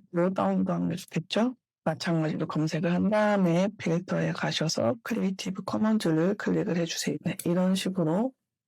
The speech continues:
캡처한 다음에 바탕화면을 저장을 하고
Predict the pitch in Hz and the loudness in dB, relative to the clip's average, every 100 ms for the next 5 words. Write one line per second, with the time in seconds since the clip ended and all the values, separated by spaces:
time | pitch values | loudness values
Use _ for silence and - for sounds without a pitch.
0 | _ _ - - - - 185 196 208 208 | _ _ -20 -20 -10 -2 2 2 2 2
1 | 202 190 185 208 214 180 - 165 160 165 | 2 2 2 2 0 -4 -4 -2 0 0
2 | 160 156 160 160 165 165 175 208 208 208 | -2 -2 -2 0 0 0 0 0 0 0
3 | 233 254 | 2 0